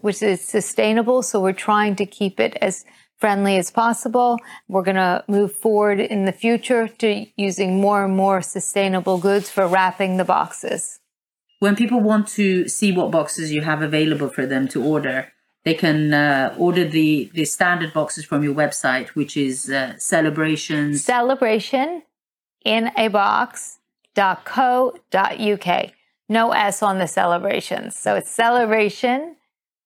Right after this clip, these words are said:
Speaker 1: in a box dot co dot U K. And our Instagram is celebration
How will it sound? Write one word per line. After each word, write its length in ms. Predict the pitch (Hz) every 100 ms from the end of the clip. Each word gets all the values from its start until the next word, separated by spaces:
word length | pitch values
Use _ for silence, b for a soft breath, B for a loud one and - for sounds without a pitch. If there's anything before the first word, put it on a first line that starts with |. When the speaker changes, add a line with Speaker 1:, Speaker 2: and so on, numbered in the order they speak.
| _ _ -
Speaker 1:
in 180 | 214
a 160 | 240 254
box 800 | 247 208 196 233 - - - - _ _ _
dot 320 | 190 190 185
co 520 | - 262 254 262 262 262 -
dot 240 | 196 - 208
U 180 | 202 208
K. 560 | 190 196 208 302 339 _ _ B B
And 160 | - 214
our 140 | 208
Instagram 920 | - 247 240 277 220 190 196 208 220 - -
is 240 | 196 - - _
celebration 1120 | - - 214 226 220 208 202 196 262 285 330